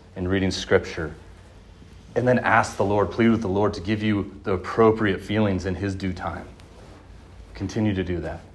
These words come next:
Um, don't think that just because you don't feel something that it's not there. That's a, that's a lie, and it's not true. Unfortunately,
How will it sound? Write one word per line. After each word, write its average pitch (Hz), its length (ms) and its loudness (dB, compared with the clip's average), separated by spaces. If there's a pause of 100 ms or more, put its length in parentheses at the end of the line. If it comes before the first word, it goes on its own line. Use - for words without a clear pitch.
(460)
Um, 78 340 -10 (340)
don't 110 440 2 (180)
think 98 240 -4
that 87 200 -2
just 85 180 -12
because 92 240 -8
you 87 60 -8
don't 87 180 -6 (140)
feel 95 260 -2
something 80 520 -10 (140)
that 87 100 -2
it's 85 200 -8
not 80 240 -6
there. 73 320 -10 (320)
That's - 160 -10
a, - 80 -6
that's 82 180 -6
a 87 60 -8
lie, 71 440 -6 (680)
and 82 100 -12
it's 78 140 -14
not 82 120 -6
true. 82 220 -8
Unfortunately, 90 500 -2